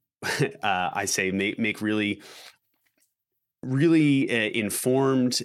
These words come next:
and intentionful choices about building a brand by taking a long-term mentality to it. You know, not just trying to be like, "Hey, I wanna get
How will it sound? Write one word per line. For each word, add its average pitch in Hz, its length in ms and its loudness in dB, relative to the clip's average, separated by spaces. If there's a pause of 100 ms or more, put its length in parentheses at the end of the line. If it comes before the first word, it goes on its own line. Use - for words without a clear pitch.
and 101 380 -2
intentionful 101 1600 -4 (320)
choices 101 440 -2
about 92 380 -2
building 98 300 -2
a 95 40 -2
brand 95 400 -2
by 90 100 -4
taking 95 300 -6
a 90 60 -4
long-term 87 540 -4
mentality 82 520 -10
to - 180 -10
it. - 160 -12
You 104 60 -6
know, 92 140 -2
not 107 220 -2
just 117 160 -2
trying 110 160 -4
to 98 40 -4
be 104 120 -4
like, 98 160 -2
"Hey, 147 220 0
I 117 60 0
wanna 113 220 2
get 113 260 -2